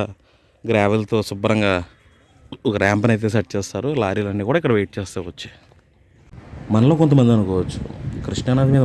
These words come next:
వంతెనలు ఉండగా ఈ పంట ద్వారా లారీలని అవతల వైపుకి చేరవేయడం ఎందుకు, విజయవాడ మీదకి వెళ్ళొచ్చు కదా అని చెప్పని. ఇటు ఫెర్రీ మీదుగా వెళ్ళడం వల్ల మనకి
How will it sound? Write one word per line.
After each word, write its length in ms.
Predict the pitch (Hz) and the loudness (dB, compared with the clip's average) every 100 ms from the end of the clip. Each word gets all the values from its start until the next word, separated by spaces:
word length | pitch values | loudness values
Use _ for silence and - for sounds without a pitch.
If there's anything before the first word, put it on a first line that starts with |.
| 110 | 4
వంతెనలు 340 | 104 135 127 | 4 4 4
ఉండగా 280 | 98 90 90 135 160 - 113 | 2 0 0 -2 -6 -6 -4
ఈ 40 | 127 | 0
పంట 160 | 113 113 143 | 0 2 4
ద్వారా 200 | 131 117 110 - - 113 | 4 2 -2 -8 -4 2
లారీలని 440 | 104 117 131 127 127 - | 4 4 4 4 2 2
అవతల 220 | 110 120 123 | 2 4 2
వైపుకి 220 | 117 123 | 2 0
చేరవేయడం 380 | 113 104 104 104 | 2 2 2 2
ఎందుకు, 280 | 95 92 113 104 - - - - | 0 -2 -2 -4 -6 -20 -16 -6
విజయవాడ 380 | 101 113 120 120 123 | 2 4 6 4 2
మీదకి 200 | 117 117 | 2 2
వెళ్ళొచ్చు 280 | 101 101 - | 2 2 -2
కదా 180 | 98 98 101 | -4 -2 -2
అని 100 | 90 | -4
చెప్పని. 340 | 90 - 85 - - - - - - - - - 101 | -6 -6 -10 -10 -16 -20 -20 -20 -20 -20 -10 -4 0
ఇటు 200 | 151 135 131 - - | 4 6 4 0 2
ఫెర్రీ 240 | 113 120 135 | 4 6 4
మీదుగా 240 | 131 131 123 | 4 4 4
వెళ్ళడం 260 | 113 113 113 | 4 4 4
వల్ల 140 | 101 101 107 98 135 - - - - - - - - - - | 2 2 2 0 -4 -14 -20 -20 -20 -20 -20 -14 -14 -8 0
మనకి 320 | 117 131 143 | 2 4 4